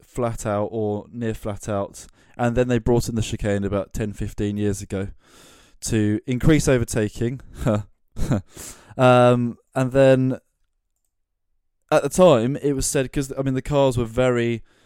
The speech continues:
those are some of the fastest F one cars ever, and they were, didn't have ever overtaking in mind as much as the current generation of cars do. Those cars back in the late two thousands were some of the fastest ever. So therefore,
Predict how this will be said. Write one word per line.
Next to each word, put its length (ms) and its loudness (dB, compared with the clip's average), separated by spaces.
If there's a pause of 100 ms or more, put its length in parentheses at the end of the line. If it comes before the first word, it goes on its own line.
(140)
those 180 4
are 40 0
some 180 -2
of 20 -4
the 80 -2
fastest 420 0
F 160 -2
one 140 0
cars 280 0
ever, 220 -2
and 140 -4
they 140 0
were, 420 0 (1000)
didn't 180 0
have 180 2
ever 280 2
overtaking 560 4
in 140 2
mind 260 4
as 120 -2
much 200 -6
as 80 -10
the 100 -4
current 280 0
generation 380 -2
of 80 -12
cars 280 -8
do. 160 -6
Those 220 -2
cars 300 -2
back 260 -6
in 100 -6
the 160 -6 (420)
late 200 -4
two 160 -10
thousands 500 -4
were 160 -2
some 160 -6
of 60 -10 (520)
the 60 -20
fastest 460 0
ever. 320 -4 (400)
So 120 -10
therefore, 640 2